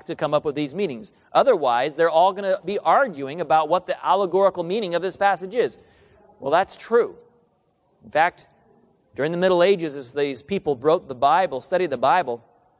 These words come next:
they actually began, um,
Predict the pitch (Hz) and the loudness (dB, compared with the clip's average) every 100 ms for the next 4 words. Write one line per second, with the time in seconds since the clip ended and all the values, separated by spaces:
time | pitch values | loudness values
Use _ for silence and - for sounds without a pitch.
0 | _ _ _ _ _ - _ _ - 147 | _ _ _ _ _ -20 _ _ -2 0
1 | 160 143 190 - 208 202 160 147 156 151 | 2 0 -2 -4 -6 -4 -4 -4 -2 -2
2 | 147 - _ _ 131 131 | -4 -12 _ _ -2 -2